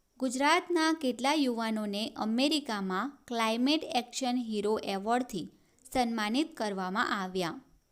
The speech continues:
બે. ગુજરાત સરકારના ઇન્ડિયન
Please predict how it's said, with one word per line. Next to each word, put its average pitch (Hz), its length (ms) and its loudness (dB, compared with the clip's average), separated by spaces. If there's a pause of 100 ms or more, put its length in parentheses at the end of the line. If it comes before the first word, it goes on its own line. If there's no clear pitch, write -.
(640)
બે. 196 360 -2 (1160)
ગુજરાત 254 500 2
સરકારના 262 720 2
ઇન્ડિયન 240 540 0